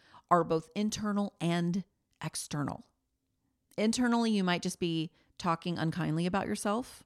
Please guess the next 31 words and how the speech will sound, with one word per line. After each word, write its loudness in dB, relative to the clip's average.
I -2
would 2
like -4
for -8
you -2
to -2
not -4
do 0
that. -4
The 2
way 4
that -2
you -4
look 0
is -6
not -2
the -6
whole -4
story. -4
And 4
regardless 2
of -2
how 2
we 4
do 2
look, -2
we 4
want 2
to -4
pursue -2
kindness -2